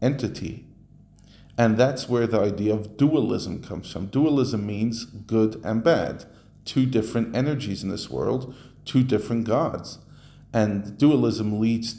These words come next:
to a lot of hatred because you start splitting the world, us and them,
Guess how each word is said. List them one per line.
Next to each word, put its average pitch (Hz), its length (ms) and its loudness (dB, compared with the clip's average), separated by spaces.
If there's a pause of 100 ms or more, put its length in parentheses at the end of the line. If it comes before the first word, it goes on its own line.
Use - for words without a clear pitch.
to 107 640 0
a 104 60 0
lot 104 220 4
of 101 80 -2
hatred - 500 -2
because - 580 -4
you 104 80 -4
start 107 380 2
splitting 110 360 0
the 104 60 0
world, 113 560 0
us 113 280 2
and 113 200 0
them, 120 380 0